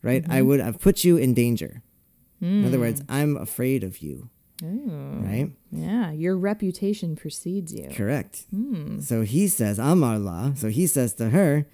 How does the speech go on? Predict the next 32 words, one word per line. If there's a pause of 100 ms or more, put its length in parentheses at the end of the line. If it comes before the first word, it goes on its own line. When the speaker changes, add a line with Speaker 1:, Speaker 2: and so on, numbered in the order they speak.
(320)
Speaker 1:
"I (180)
chashvina
barakia, (480)
if
I'm
really
so (220)
important
and
special
in
Shemaim,
Speaker 2:
<laughs>
Speaker 1:
in,
in,
in,
in
the
heavens,
Speaker 2:
Yeah.
Speaker 1:
if
they
really
think
I'm, (720)
I'm,
I
matter
in, (100)
in,
in
Shemaim,